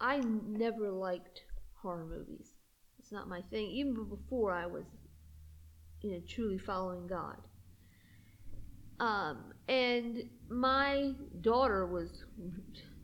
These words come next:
loved the things. And she just begged me and begged me one day to sit and watch a, a movie with her. And I'm not gonna get into it, but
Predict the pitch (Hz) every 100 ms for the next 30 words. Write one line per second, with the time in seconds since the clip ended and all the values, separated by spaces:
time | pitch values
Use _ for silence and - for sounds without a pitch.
0 | 214 190 214 190 165 156 151 - 208 220
1 | - - - - - - - - - 220
2 | 226 226 220 262 240 214 190 254 285 302
3 | 302 285 240 247 214 190 190 196 196 185
4 | 185 - 226 - 170 190 190 185 175 -
5 | - 190 190 185 202 208 220 190 175 185
6 | 202 - 226 - - 262 - - - -
7 | - - - - - - _ - 196 185
8 | 190 185 175 247 202 180 180 190 196 254
9 | 262 269 269 262 254 185 196 - -